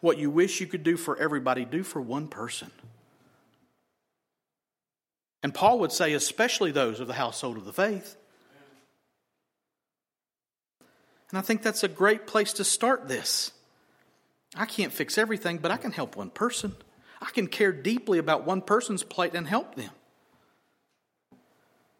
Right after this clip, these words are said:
And it's not a matter of doing good things to check off boxes showing that you did good deeds.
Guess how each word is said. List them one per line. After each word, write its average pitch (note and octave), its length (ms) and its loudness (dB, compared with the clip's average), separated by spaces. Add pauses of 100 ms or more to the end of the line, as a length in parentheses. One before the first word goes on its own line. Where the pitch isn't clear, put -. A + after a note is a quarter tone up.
(920)
And F#3+ 100 2
it's F#3+ 160 0
not G#3 280 6
a A#3+ 40 4
matter F#3+ 520 4 (200)
of D#3+ 240 2
doing G#3+ 360 6
good G#3+ 280 2
things G#3 340 4
to E3 100 -4
check G3 240 4
off F#3+ 240 4
boxes F#3+ 340 6
showing F#3+ 320 4
that F3 220 0
you E3 80 -6
did F3+ 280 4
good D#3+ 240 2
deeds. D3 680 -2